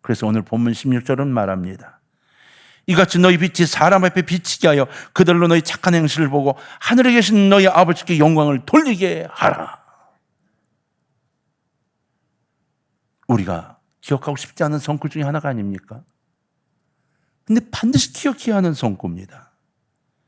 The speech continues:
너희 빛이 사람 앞에 비치게 하여 그들로 너희 착한 행실을 보고 하늘에 계신 너희 아버지께 영광을 돌리게 하라.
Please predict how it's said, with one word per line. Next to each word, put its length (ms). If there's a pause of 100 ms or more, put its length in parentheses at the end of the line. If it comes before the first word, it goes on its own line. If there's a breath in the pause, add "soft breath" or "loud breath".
(500)
너희 280
빛이 300
사람 320
앞에 180
비치게 460
하여 420 (760)
그들로 320
너희 160
착한 320
행실을 320
보고 280 (220 loud breath)
하늘에 320
계신 260
너희 200
아버지께 500
영광을 440
돌리게 720
하라. 500